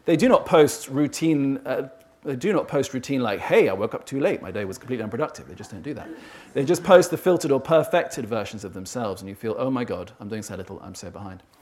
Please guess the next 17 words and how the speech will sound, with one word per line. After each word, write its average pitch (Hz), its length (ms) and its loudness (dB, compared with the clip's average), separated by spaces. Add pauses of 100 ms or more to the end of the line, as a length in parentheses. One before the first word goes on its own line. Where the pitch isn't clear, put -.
(580)
Fi-, 156 200 4
uh, 147 140 2
do - 140 -2
you 175 60 0
feel 190 260 4
that 143 120 6
social 151 300 2
media 143 180 0
contributes 147 480 -4
to 143 60 -4
your 127 100 0
problem 147 340 -2
of 117 60 -2
negative 123 320 -4
self-comparison? 123 720 -6
Of 170 180 -4
course. - 680 -6